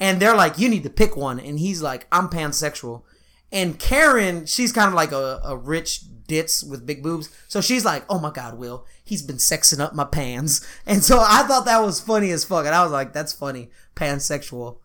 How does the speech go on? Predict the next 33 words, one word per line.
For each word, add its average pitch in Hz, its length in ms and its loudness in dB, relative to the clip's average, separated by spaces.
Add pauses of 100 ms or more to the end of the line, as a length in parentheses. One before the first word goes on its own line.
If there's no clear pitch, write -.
(480)
And 160 300 -6
then, 185 460 -2 (300)
th-, 160 340 -18 (380)
and 190 180 0
then 208 220 0
Will 233 220 2
was 208 140 0
like, 180 180 2
"That's 175 200 0
not 156 160 2
what 135 100 -6
pansexual 123 640 -8
is." 110 220 -14 (400)
And 165 180 -6
then 180 280 -2
so 151 720 -4 (640)
he's 202 340 -6
like, 165 120 -2
"That's 185 160 -2
right." 185 180 0
And 165 100 -6
so 190 100 0
Karen's 254 280 2
like, 175 160 2
"Oh, 233 140 2
well, 190 120 0
what 233 140 4
is 269 120 0
it, 165 80 -2
Will?" 175 200 2
And 175 100 -2
he's 214 140 -4
like, 143 200 -4